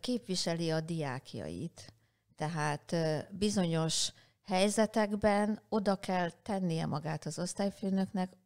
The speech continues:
krízis helyzetben például mindenképpen, ö, tőle segítséget vár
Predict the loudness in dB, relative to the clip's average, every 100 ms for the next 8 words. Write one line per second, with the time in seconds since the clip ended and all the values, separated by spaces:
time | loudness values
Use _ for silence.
0 | -8 -2 0 0 2 0 2 2 4 4
1 | 0 0 0 0 0 -2 -2 -2 0 2
2 | 4 2 0 -12 _ 0 2 2 0 -2
3 | -4 -4 -2 0 2 0 -4 _ _ _
4 | _ 0 0 0 2 4 6 4 2 0
5 | -2 -2 -4 -2 -6 -6 -4 -2 -4